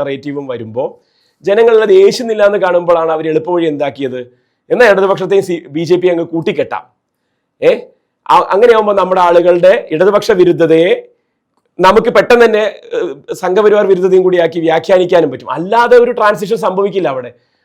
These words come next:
ആളുകൾക്ക് ബി ജെ പിയെ അകറ്റി നിർത്തണമെന്ന് ധാരണയില്ലാത്ത ഒരു പ്രസ്ഥാനമാണ് കേരളത്തിലെയും ബി ജെ പി,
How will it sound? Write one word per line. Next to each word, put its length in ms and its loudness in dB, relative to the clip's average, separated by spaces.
ആളുകൾക്ക് 540 0
ബി 160 -8
ജെ 80 0
പിയെ 400 -4
അകറ്റി 320 -4
നിർത്തണമെന്ന് 640 0
ധാരണയില്ലാത്ത 760 -4
ഒരു 100 -12
പ്രസ്ഥാനമാണ് 640 -12
കേരളത്തിലെയും 580 -6
ബി 160 -4
ജെ 60 -10
പി, 240 -20